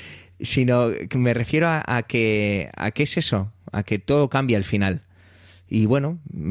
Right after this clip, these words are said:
sigo, sigo expectante y seguiré entreteni-, entreteniéndome. A mí lo único que siempre me molestará de este tipo de cosas, o de una máquina,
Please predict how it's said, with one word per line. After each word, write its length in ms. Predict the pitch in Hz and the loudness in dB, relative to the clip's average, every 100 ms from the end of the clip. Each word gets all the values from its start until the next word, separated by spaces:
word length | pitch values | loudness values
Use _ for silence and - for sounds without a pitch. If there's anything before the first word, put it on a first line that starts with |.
| 104 | 0
sigo, 920 | 101 139 135 139 135 123 117 113 110 104 | 0 2 4 4 6 6 6 4 4 2
sigo 180 | - 131 | 2 0
expectante 520 | 127 135 - 160 160 | 0 -2 0 0 0
y 60 | 143 | 0
seguiré 300 | 120 120 143 | 2 2 2
entreteni-, 440 | 135 117 110 107 | 2 2 2 2
entreteniéndome. 920 | 107 110 104 101 107 113 101 90 92 - - - - - - | 2 2 2 2 4 4 4 2 0 -4 -16 -20 -20 -20 -8
A 80 | - | 0
mí 160 | 127 175 | 2 4
lo 140 | 175 | 4
único 320 | 175 165 151 | 2 2 0
que 120 | 147 143 | 0 0
siempre 260 | 143 139 | 0 0
me 100 | 139 | 2
molestará 560 | 131 127 120 123 123 127 | 2 2 0 0 2 2
de 400 | 123 120 117 117 | 2 2 2 2
este 180 | 117 117 | 0 -2
tipo 240 | 123 120 | 0 2
de 240 | 113 113 | 2 2
cosas, 500 | 107 135 - 127 156 - | 2 0 0 -2 -4 -6
o 140 | - | -2
de 160 | 90 90 | 0 2
una 220 | 98 101 | 2 2
máquina, 540 | 101 123 110 101 113 | 0 -2 0 0 0